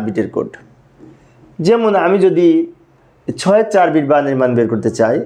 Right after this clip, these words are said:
আমরা একটা কাজ করতে পারি, এই কোড ধরে বের করতে পারি। এখানে একটা রাফ করে নিচ্ছি, এই কোড ধরে বের করতে পারি, এইট ফোর টু ওয়ান। খুব সহজে এটা ধরে বের করা যায়। যেমন এখান থেকে কোনটা কোনটা যোগ করে ছয় হবে, মাঝের দুইটা যোগ করে ছয়।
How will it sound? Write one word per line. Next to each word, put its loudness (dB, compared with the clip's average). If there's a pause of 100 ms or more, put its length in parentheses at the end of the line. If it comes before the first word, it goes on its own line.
(120)
আমরা 0
একটা -4
কাজ 0
করতে -6
পারি, -4 (920)
এই 0
কোড 4 (100)
ধরে 2
বের 2
করতে -6
পারি। -6
এখানে 0
একটা 4
রাফ 0 (120)
করে 2
নিচ্ছি, -6 (100)
এই 2 (100)
কোড 2 (140)
ধরে 2
বের 0
করতে -6
পারি, 0 (220)
এইট 0 (100)
ফোর 0 (140)
টু 2 (120)
ওয়ান। 0 (220)
খুব -6 (120)
সহজে 2
এটা 0
ধরে 0
বের -2
করা -2
যায়। 0 (960)
যেমন 2 (1400)
এখান 0 (100)
থেকে 2 (160)
কোনটা 2
কোনটা 0
যোগ 4
করে 4 (180)
ছয় 2
হবে, -6 (840)
মাঝের 0
দুইটা 2
যোগ 2
করে -2 (100)
ছয়। -10